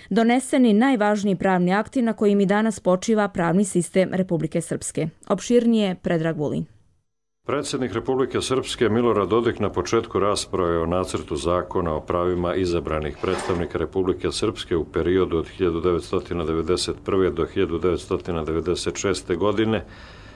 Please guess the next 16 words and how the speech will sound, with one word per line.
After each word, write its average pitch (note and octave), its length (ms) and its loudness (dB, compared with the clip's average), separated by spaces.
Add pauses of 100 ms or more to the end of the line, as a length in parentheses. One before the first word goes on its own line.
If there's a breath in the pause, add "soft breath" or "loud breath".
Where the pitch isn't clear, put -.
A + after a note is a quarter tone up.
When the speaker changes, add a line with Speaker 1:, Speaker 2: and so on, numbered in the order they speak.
(200 loud breath)
Speaker 2:
najavio A#2+ 600 2
je D#2 120 0
da D2 140 -4
će - 220 -8
povući F#2+ 500 0
ovaj F2+ 200 2
zakon E2 500 -2
iz C#2+ 140 -8
dalje D#2+ 280 -2
procedure. E2+ 720 -2 (1000 loud breath)
U A2+ 120 2
obrazloženju G#2 840 0
predsjednik G2+ 520 -4
je F#2 120 -2
kao G2 180 -2
razlog G2+ 380 0